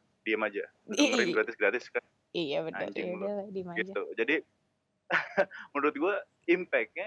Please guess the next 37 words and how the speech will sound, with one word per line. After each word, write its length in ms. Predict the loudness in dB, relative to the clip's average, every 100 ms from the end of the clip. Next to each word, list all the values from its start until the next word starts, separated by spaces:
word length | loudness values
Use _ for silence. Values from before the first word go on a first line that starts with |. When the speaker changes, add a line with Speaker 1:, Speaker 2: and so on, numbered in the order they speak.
| -6
Speaker 1:
yang 160 | -6 -6
mereka 240 | -6 -4
lakukan 240 | -4 -4
demo 240 | -4 -6 -8
itu 240 | -12 -12 -12
bukan 320 | -12 -4 -4 -4
untuk 280 | -12 -14 -18
kita-kita 420 | -12 -10 -8 -6
orang 440 | -4 -2 -4 -6
yang 120 | -8
didemokan 600 | -8 -2 -4 -4 -6 -6
atau 260 | -6 -6 -8
untuk 220 | -6 -6
orang 260 | -4 -4 -6
itu 160 | -8
yang 160 | -6 -6 -10 -20 _ _ _ _ _ _
gimana 320 | -12 -4 -2 -2
sih, 120 | -2
ya 120 | -2
pokoknya 240 | 2 2
untuk 160 | 2 2
D 80 | 4
P 80 | 6
R 160 | 6
atau 280 | 6 6 6
masyarakat 420 | 6 6 6 6
yang 120 | 4 2
didemo 360 | 8 8 8
lah. 120 | 2 0 _ -8
Speaker 2:
Hmm. 320 | -4 -4 -4
Speaker 1:
Gitu. 200 | -6 -8
Tapi, 280 | -4 -4 -4 -8 _ _ _ _ _ _ _ -6
ya 100 | -4
lu 200 | -4 -2
bayangin 360 | 0 0 0
busway 400 | 2 2 2 -2
dibakar. 960 | -2 2 2 0 -2 -8 -6 -6 -8 -12